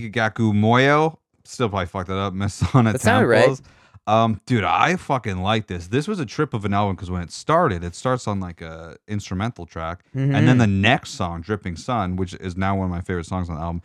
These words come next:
Speaker 1: it takes a while for the vocals to come in, and I was like, "Did this guy give me a fucking <laughs> instrumental
Speaker 2: No,
Speaker 1: album? What the
Speaker 2: I
Speaker 1: fuck?"
Speaker 2: made sure,
Speaker 1: But
Speaker 2: yeah.
Speaker 1: it, it's not, and it's very good, and it's worth your time. Um, it's not even that long. It's forty minutes,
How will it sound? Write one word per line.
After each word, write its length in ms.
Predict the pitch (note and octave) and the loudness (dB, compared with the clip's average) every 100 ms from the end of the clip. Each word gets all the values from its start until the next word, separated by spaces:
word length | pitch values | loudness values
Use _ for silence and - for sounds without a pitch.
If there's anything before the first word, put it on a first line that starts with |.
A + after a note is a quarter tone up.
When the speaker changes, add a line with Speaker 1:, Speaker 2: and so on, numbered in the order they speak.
| _ - - | _ -16 -2
Speaker 1:
it 160 | B2 - | -2 0
takes 300 | C3+ G#2 G2+ | -2 -2 -2
a 40 | |
while 240 | F#2+ F2+ | 0 0
for 140 | F2 F2 | -2 -6
the 60 | |
vocals 380 | D#2+ G2+ G#2 E2 | -2 -2 -4 -10
to 80 | E2 | -12
come 220 | - D#2+ | -10 -10
in, 160 | D#2 D#2 _ _ _ | -10 -12 _ _ _
and 120 | G2 | -6
I 80 | G2 | -4
was 120 | F#2+ | -4
like, 160 | F#2 F2 _ _ | -4 -8 _ _
"Did 140 | G#2 A2 | -8 -8
this 100 | - | -8
guy 140 | G3+ | -8
give 180 | A#2+ G2 | -4 -2
me 80 | A2+ | -2
a 60 | |
fucking 360 | - G2+ F#2+ E2+ | -4 -8 -6 -6
<laughs> 80 | F2 | -6
instrumental 540 | - G2+ D3+ B2 B2 A#2 | -4 2 4 4 2 2
Speaker 2:
No, 100 | B2 | 2
Speaker 1:
album? 440 | C3 C3 C3 C#3+ | 4 6 6 6
What 160 | C#3+ C#3+ | 4 4
the 80 | A#2+ | 4
Speaker 2:
I 160 | C3 | 4
Speaker 1:
fuck?" 80 | A#2+ | 2
Speaker 2:
made 180 | B2+ B2 | 0 -2
sure, 360 | A#2+ G#2 G2+ G2+ | 0 2 2 2
Speaker 1:
But 200 | G#2+ A#2 | 4 6
Speaker 2:
yeah. 40 | D#3 | 4
Speaker 1:
it, 140 | - | 6
it's 300 | C3+ C#3+ - | 6 4 4
not, 360 | D#3+ C3+ D3+ - | 4 6 4 2
and 140 | A#2 | -2
it's 160 | G#2+ F#2+ | 0 -2
very 240 | G2 A#2+ | -2 -2
good, 140 | C3 A#2 | 0 0
and 80 | A2 | -2
it's 120 | F#2 | -2
worth 240 | F#2+ G2 | -4 -4
your 60 | C#3+ | -6
time. 360 | - F#2 G2 - _ - - - | -6 -4 -6 -8 _ -20 -16 -4
Um, 500 | G#2 G#2+ G#2 G2 F#2 _ _ - | -2 0 0 -4 -6 _ _ -8
it's 120 | D3+ | -2
not 80 | A3 | -2
even 120 | F#3 | 0
that 80 | G#2+ | -2
long. 180 | A2 A#2 | -2 -4
It's 100 | - | -10
forty 360 | - A2 D3 | -10 -6 -4
minutes, 420 | F2 E2+ B2 - | -4 -6 -8 -10